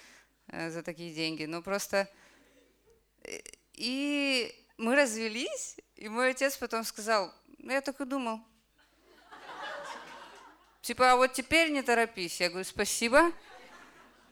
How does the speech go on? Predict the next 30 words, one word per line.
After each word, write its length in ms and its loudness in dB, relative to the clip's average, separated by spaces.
Я 160 4
с 140 -2
Камчатки 560 0
вообще. 420 -10
И 580 0
я 120 6
когда 200 -2
закончила 600 0
институт, 580 -4
я 140 -4
закончила 360 -4
медицинский 500 -4
институт, 500 -8
я 160 -4
вернулась 480 -2
к 60 -12
себе 240 -4
на 100 -2
Камчатку. 800 0
Я 160 2
думала, 340 -2
что 220 -6
я 100 2
сейчас 420 2
буду 200 -10
вести, 340 -6
собственно, 460 -2
обычный 400 -4
образ 320 -2
жизни 520 -2